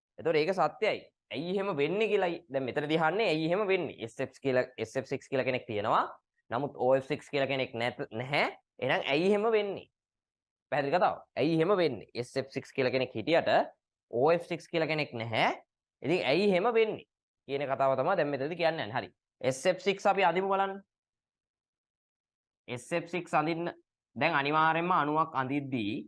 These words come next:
මං අඳින කෙටි ක්‍රමයකුත් දාලා තියෙන ඔය සාම්ප්‍රදායික ක්‍රම අයින් කරලා. හරි.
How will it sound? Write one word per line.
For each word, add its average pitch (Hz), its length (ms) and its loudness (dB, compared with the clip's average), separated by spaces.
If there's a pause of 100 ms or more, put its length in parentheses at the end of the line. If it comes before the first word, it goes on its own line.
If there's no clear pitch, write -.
(760)
මං 135 220 0 (1200)
අඳින 131 320 2
කෙටි 160 260 0
ක්‍රමයකුත් 160 460 0
දාලා 156 300 4
තියෙන 160 180 0
ඔය 165 160 0
සාම්ප්‍රදායික 156 800 0
ක්‍රම 151 160 -4
අයින් 151 280 -2
කරලා. 147 320 0
හරි. 147 160 2